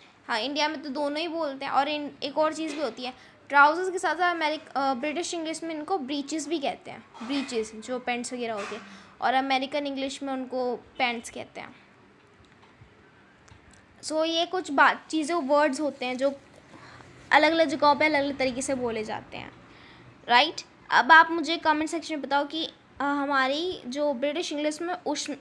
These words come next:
उसमें प्रोग्राम को क्या कहते हैं? Okay students, जो American English है उसमें तो program कहते हैं, जो British English होती है उसमें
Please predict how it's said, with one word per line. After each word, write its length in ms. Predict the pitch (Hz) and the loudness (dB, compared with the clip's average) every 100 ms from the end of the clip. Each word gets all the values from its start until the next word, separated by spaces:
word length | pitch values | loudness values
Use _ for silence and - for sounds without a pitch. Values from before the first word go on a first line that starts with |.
| - | -8
उसमें 440 | 302 349 339 427 | -8 -6 -6 -6
प्रोग्राम 440 | 311 285 294 294 | -4 0 2 0
को 100 | 302 | 0
क्या 140 | 320 277 | -4 -4
कहते 140 | 277 | -4
हैं? 400 | 233 - - - - - - - - | -8 -10 -20 -20 -20 -20 -20 -12 -6
Okay 180 | 254 330 | -4 -2
students, 420 | 359 370 415 - - - - | -4 -8 -10 -16 -20 -20 -16
जो 140 | 262 277 | -6 -6
American 680 | - 277 269 262 285 320 302 | -4 -4 -2 -2 -2 -4 -4
English 360 | 277 277 269 | -4 -6 -6
है 140 | 302 320 - | -6 -6 -4
उसमें 220 | 277 294 | -4 -2
तो 80 | 320 | -2
program 440 | 302 277 254 247 | -2 -2 -2 -4
कहते 260 | 254 240 277 | -6 -10 -12
हैं, 80 | 320 - - - - - - - - 233 | -14 -18 -20 -20 -20 -20 -20 -20 -18 -4
जो 240 | 285 311 | 0 0
British 420 | 240 302 320 349 | 0 -2 -2 -2
English 320 | 339 330 320 | -4 -4 -4
होती 240 | 320 302 320 | -6 -6 -6
है 140 | 370 - - - | -8 -10 -20 -6
उसमें 360 | 277 285 311 453 | -6 -4 -6 -6